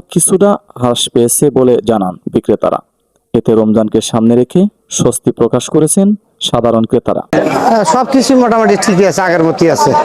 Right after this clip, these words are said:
Speaker 2: বাড়তি কোনো বাজার নেই। না, না, না, কোনো অভিযোগ নেই, বাড়-, বাড়তিও নেই, সবকিছু নিয়ম মতো আছে। বুট ছোলা হয়তো নব-, আ-,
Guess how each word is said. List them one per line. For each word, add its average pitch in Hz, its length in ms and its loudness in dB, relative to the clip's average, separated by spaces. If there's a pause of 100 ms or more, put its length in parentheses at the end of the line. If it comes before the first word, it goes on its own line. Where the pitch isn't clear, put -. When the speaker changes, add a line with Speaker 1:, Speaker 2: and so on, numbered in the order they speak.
(180)
Speaker 2:
বাড়তি 156 280 0
কোনো 170 180 2
বাজার 143 260 0
নেই। 127 120 2 (580)
না, 143 60 0 (640)
না, 196 80 0 (120)
না, 180 120 2
কোনো 180 200 2
অভিযোগ 165 320 4
নেই, 185 180 2
বাড়-, 160 200 0
বাড়তিও 185 400 0
নেই, 123 80 0 (1160)
সবকিছু 190 420 2
নিয়ম 190 220 4
মতো 151 220 0
আছে। 120 160 0 (1400)
বুট 254 180 4 (100)
ছোলা 269 260 2
হয়তো 269 200 2 (100)
নব-, 240 220 2 (360)
আ-, 240 100 -4